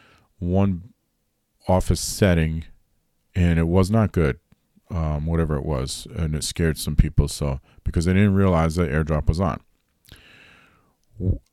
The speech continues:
uh, worrisome N F C. The N S A also touched on near-field communications. Again, that's N F C, a handy tool for contactless payments. It said data transfer between devices using N F C can be a cybersecurity minefield of pitfalls.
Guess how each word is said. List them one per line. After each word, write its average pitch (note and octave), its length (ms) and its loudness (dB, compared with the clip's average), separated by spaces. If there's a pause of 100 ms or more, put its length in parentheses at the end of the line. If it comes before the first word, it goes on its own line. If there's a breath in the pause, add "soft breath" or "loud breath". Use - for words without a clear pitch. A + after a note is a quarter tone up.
(160)
uh, F2 240 4
worrisome G2 480 6
N F#2 140 2
F F2+ 120 4
C. A2+ 480 4
The F#2 180 -2
N F2+ 80 0
S F2+ 160 -2
A F2 80 0
also F#2 260 0
touched - 320 -2
on F2 220 0
near-field F2 460 -2
communications. F2 640 -2
Again, D#2+ 220 -2
that's D#2 200 -2
N E2 140 0
F D#2 100 -2
C, A2 320 0
a E2+ 60 2
handy F2 260 0
tool F#2 220 0
for E2+ 140 -4
contactless E2+ 640 -2
payments. A#2 400 0 (460 soft breath)
It - 80 -18
said E2+ 180 0
data E2+ 240 2
transfer F2 340 0
between E2 280 -2
devices E2+ 480 0
using E2 220 0
N E2 100 0
F D#2+ 80 0
C - 180 -2
can G#2 300 -2
be F#2 80 2
a E2 40 2
cybersecurity E2 600 -2
minefield F2 480 -2
of C#2+ 120 -6
pitfalls. G2+ 480 2